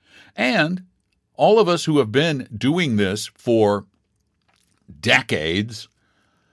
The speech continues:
know that the stock market falls. And we also know that when it falls, or when it has been falling, that's a better time to buy than when it's rising. It's just that you don't know which is which.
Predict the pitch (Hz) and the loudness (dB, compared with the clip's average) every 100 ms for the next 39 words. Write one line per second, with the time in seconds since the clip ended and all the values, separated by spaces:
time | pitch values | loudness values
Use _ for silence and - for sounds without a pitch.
0 | - 113 127 123 127 117 123 143 - 151 | -10 -2 2 2 2 0 0 -2 0 2
1 | 147 147 120 98 - 87 - 90 67 - | 4 4 2 0 -2 -6 0 0 -2 -8
2 | - _ _ _ 113 127 135 165 196 165 | -18 _ _ _ -4 0 0 0 0 0
3 | 127 120 131 - 120 135 127 101 101 98 | 0 0 -2 -6 0 0 0 -10 -12 -10
4 | 107 139 156 156 156 143 139 _ - - | -4 -2 0 2 2 2 2 _ -12 -4
5 | 233 233 113 101 156 175 - _ _ _ | 0 2 4 2 -2 -6 -16 _ _ _
6 | _ _ - 90 95 117 110 101 120 127 | _ _ -10 -6 -2 -2 -2 0 2 2
7 | 113 98 76 120 165 135 101 87 98 151 | 0 -6 -2 0 0 0 0 2 0 -4
8 | - - _ - 92 110 104 78 90 127 | -12 -20 _ -2 0 0 -2 -2 2 2
9 | 160 - 127 135 117 101 101 139 78 65 | 2 -2 -2 -2 -2 0 2 2 0 -4
10 | 85 _ _ _ _ 98 101 98 82 101 | -12 _ _ _ _ 0 2 2 0 0
11 | 95 - 117 180 123 92 101 95 - 123 | 0 -2 2 2 2 0 -2 -4 -4 -4
12 | 110 117 107 117 92 117 113 110 104 98 | -2 -4 -2 -4 0 -2 -2 0 0 0
13 | 92 87 90 - 104 104 - - - | -2 -2 -6 -2 2 2 0 -12 -16